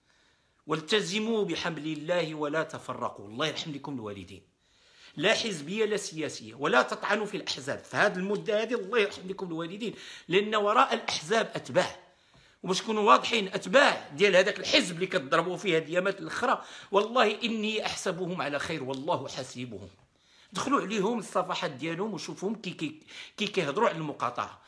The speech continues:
شوفوهم كي كيتهجموا على هذوك اللي تمشاو ديك الصفوف الأولى من الأحزاب ديالهم. شوفوا اش كيطالبوا، كيطالبوا ديالهم باش يكون حلول ويجريوا عليهم وكذا. وكذلك ذلك ما نطالب وننصح هؤلاء الناس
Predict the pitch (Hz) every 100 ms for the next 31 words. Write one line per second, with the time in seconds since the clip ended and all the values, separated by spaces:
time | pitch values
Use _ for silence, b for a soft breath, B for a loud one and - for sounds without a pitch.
0 | B B 240 214 214 285 262 - 220 -
1 | 135 117 180 226 190 170 - - 185 -
2 | 185 160 226 165 156 - 185 208 208 202
3 | 220 175 151 139 - 254 247 202 202 143
4 | 160 131 98 B B B - 277 285 240
5 | - 247 - 254 233 196 208 196 208 202
6 | 190 165 196 226 196 180 185 202 180 160
7 | 165 254 196 165 143 208 143 208 233 214
8 | 185 147 - - b b 208 240 208 262
9 | 262 233 180 143 214 294 285 - 240 240
10 | 240 233 247 220 208 220 214 214 - -
11 | - 196 196 - 214 208 185 180 120 -